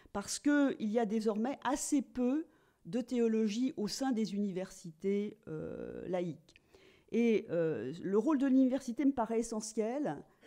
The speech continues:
car l'université républicaine et laïque, elle est neutre, et ça c'est essentiel pour la formation.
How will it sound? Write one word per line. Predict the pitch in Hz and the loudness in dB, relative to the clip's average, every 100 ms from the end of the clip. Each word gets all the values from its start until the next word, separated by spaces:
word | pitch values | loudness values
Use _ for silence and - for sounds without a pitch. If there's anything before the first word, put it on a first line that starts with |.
| - | -8
car | 202 | -4
l'université | 208 262 262 254 - 226 233 | 2 6 6 2 -2 -2 0
républicaine | 233 226 240 220 247 220 | 0 -2 -2 -2 0 2
et | 196 | 2
laïque, | 202 208 247 - | 2 2 -2 -6
elle | - 208 | -2 0
est | 202 | 2
neutre, | 214 214 220 - - | 2 0 -4 -16 -12
et | 175 | -8
ça | 226 | -6
c'est | 226 185 - | -4 -4 -4
essentiel | 269 240 220 233 226 | -4 -4 -4 -4 -4
pour | - | -6
la | 170 | -8
formation. | 175 190 180 185 - 202 | -6 -4 -4 -6 -6 -6